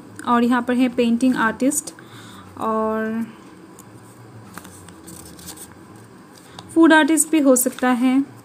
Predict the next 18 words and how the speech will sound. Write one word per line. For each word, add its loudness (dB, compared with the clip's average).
इस 0
time 2
पर 2
food 4
artist 2
की 4
demand 2
बहुत -2
ज़्यादा -6
है, -10
so -2
अगर 2
आपके 0
person 0
यानी 0
आपके -6
future -2
spouse -2